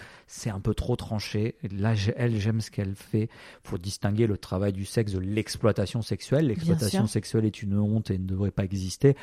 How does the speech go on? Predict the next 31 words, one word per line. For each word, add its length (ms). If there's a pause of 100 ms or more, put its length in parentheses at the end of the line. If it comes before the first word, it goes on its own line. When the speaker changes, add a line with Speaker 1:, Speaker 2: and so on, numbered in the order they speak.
(500)
Speaker 1:
Des 160
personnes 320
qui 120
choisissent 280
de 80
faire 200
ça, 160
elles 180
ont 140
toute 240
ma 340
tendresse 480
et 20
ma 120
bénédiction. 440
Speaker 2:
Bien 80
sûr. 140 (380)
Speaker 1:
Et 60
donc, 300 (280)
voilà, 220
dans 140
le 60
burlesque, 600
il 40
y 20
a 40
une 60
espèce, 420
il 60
y 80
a, 120